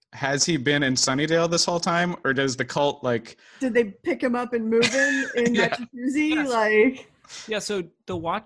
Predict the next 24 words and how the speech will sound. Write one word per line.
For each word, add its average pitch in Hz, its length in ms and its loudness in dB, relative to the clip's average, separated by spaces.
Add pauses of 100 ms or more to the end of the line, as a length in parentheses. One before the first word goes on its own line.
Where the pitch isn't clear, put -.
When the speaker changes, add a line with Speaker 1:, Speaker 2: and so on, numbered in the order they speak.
Speaker 3:
the 156 80 -2
new 196 100 -4
Watcher 214 300 -6
said 131 180 -6
he 113 80 -6
hasn't 156 380 -2
been, 87 180 -6
right? 117 300 2
It's - 160 -6
like 117 360 4
they're 127 380 6
a, 117 160 0 (400)
it's - 220 -6
like 127 160 2
a - 60 -10
hundred 139 280 2
years 135 260 2
or 143 60 -2
something 139 220 -2
like 135 160 -4
that. 139 320 0 (300)
You 127 180 -6
know, 120 80 0
so - 180 -6